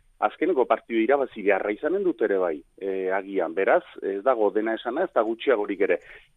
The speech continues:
Eta partidua pello zoragarri izan duten. Niri behintzat pertsonalki asko gustatu zitzaidan zergatik,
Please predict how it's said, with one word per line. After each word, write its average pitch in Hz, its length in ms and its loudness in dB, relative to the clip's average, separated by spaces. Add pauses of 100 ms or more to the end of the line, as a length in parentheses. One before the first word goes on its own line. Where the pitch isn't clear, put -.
(140)
Eta 98 160 4
partidua 120 540 4
pello 120 340 2
zoragarri 95 540 0
izan 90 180 -10
duten. 80 300 -10 (100)
Niri 104 240 -2
behintzat 95 340 -2
pertsonalki 104 640 -2
asko 113 320 0
gustatu 113 400 -2
zitzaidan 117 640 -2
zergatik, 123 480 0